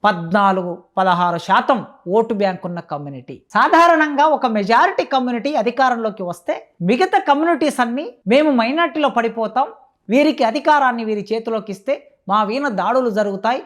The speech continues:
అనే ఒక ఆత్మరక్షణ భావంలోకి, న్యూనత భావంలోకి మిగతా కులాలన్నీ వెళ్ళిపోతాయి. ఫలితంగా ఏం ఏర్పడుతుంది, ఏం జరుగుతుందంటే వాళ్ళ మధ్యన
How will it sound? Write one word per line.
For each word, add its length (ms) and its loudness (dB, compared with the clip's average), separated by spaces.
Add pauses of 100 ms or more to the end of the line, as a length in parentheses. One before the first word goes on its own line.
(220)
అనే 160 4
ఒక 220 2
ఆత్మరక్షణ 880 0
భావంలోకి, 760 0
న్యూనత 380 2
భావంలోకి 640 0
మిగతా 480 -4 (140)
కులాలన్నీ 580 2
వెళ్ళిపోతాయి. 600 -8 (180)
ఫలితంగా 400 4
ఏం 280 2
ఏర్పడుతుంది, 580 -2
ఏం 240 -2
జరుగుతుందంటే 1000 -4
వాళ్ళ 320 2
మధ్యన 680 2